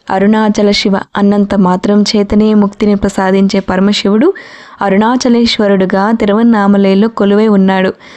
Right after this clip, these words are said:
ఆ తిరువన్నామలైకి అతి దగ్గర సమీపంలో ధర్మారణ్య క్షేత్రం, అతి శక్తివంతమైనది, పరమ పావనమైన క్షేత్రం ధర్మారణ్య క్షేత్రం. ఈ క్షేత్రంలో పరమశివుడు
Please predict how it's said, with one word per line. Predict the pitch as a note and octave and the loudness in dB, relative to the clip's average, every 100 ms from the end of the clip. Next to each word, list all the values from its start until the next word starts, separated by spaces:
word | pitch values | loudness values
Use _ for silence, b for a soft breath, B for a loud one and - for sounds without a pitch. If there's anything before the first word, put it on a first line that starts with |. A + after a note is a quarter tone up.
| B B E3+ | B B -4
ఆ | G3 | -2
తిరువన్నామలైకి | A3+ G3+ G#3 A3 G#3 G3+ G3+ G3+ G3+ - C#4 - - | -2 -2 0 2 2 2 2 2 0 -2 -4 -4 -6
అతి | - | -4
దగ్గర | G3+ F#3+ F#3 G#3+ | -2 0 0 0
సమీపంలో | A3 F#3+ G3 G3+ G3 G3 G3+ C#4 G4+ F3+ | 0 0 0 0 0 0 2 0 0 -2
ధర్మారణ్య | F#3 A3+ C4 C4 B3 B3 | 0 2 2 2 2 0
క్షేత్రం, | - A3+ A3 A3+ B3 C4+ - | -2 -4 -2 0 0 0 -2
అతి | G#3 B3 | -2 -2
శక్తివంతమైనది, | C4 A#3 - A#3+ A#3 A#3 A3 G#3+ G#3+ G#3 A#3 C4+ C4+ B B B B - | -2 -4 -2 0 0 2 0 2 0 2 2 2 -2 B B B B -6
పరమ | G3 G#3+ A#3+ | -2 0 0
పావనమైన | A#3 F3+ F#3+ B3 B3+ A#3+ A#3 | 0 -2 0 0 0 2 0
క్షేత్రం | A3+ - G#3 G#3 A3 A#3 | -2 -2 -4 -2 0 2
ధర్మారణ్య | F#3 G3 G#3+ G#3+ G#3+ G#3+ | 2 0 0 2 2 0
క్షేత్రం. | - G3 G3+ G3 - | -2 -4 -4 -6 -4
ఈ | G#3 | -4
క్షేత్రంలో | G#3 - F#3+ F#3+ A3 A3+ A3 B3+ F#4+ B B B B B B G#3+ | -4 -4 -4 -4 -2 0 2 0 -2 B B B B B B -4
పరమశివుడు | G3+ G#3+ A3 - G#3+ G#3+ C#4+ | 0 0 0 -2 0 0 -2